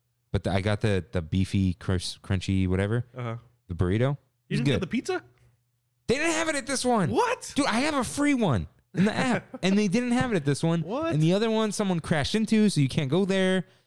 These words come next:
Speaker 1: And there was some other one that's clo-, I don't know, man. I went for the pizza.
Speaker 2: Yeah. The one on beach is closed?
Speaker 1: That one's gone. Remember? It's a Pepe's.
Speaker 2: No, no, sorry.
Speaker 1: The La Mirada one. There's a Leffingwell one.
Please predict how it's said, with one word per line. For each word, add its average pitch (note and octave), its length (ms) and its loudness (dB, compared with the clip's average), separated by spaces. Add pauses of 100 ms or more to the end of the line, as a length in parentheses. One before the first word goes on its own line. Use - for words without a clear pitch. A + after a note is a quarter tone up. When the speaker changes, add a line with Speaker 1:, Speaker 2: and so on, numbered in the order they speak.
(300)
Speaker 1:
And B2 480 2
there B2 100 4
was B2 120 2
some C#3 140 0
other F#3 180 2
one G3 160 2
that's D3+ 160 -2
clo-, - 240 -10
I D3 60 -4
don't C3 140 -2
know, G2+ 220 -4
man. A2 340 -6 (640)
I C3+ 100 0
went A#3+ 260 -2
for A3+ 80 0
the F3 100 0
pizza. - 400 0 (100)
Speaker 2:
Yeah. A2 220 -4 (520)
The D3+ 80 -2
one G3 180 2
on D3+ 240 -2
beach C#3 220 -4
is D3+ 100 -10
closed? G3+ 280 -8 (920)
Speaker 1:
That E3 140 0
one's B3+ 140 -6
gone. G#2 260 -2 (800)
Remember? G3 400 0
It's C3+ 140 0
a C#3+ 60 0
Pepe's. C3 420 0 (1000)
Speaker 2:
No, E3 260 0
no, G#2 120 -10
sorry. A#2 280 -4 (520)
Speaker 1:
The A2 260 0
La C3+ 220 0
Mirada D#3 360 0
one. E2+ 220 -4 (280)
There's B2+ 140 2
a C3+ 40 2
Leffingwell A2+ 600 -2
one. B2 200 -6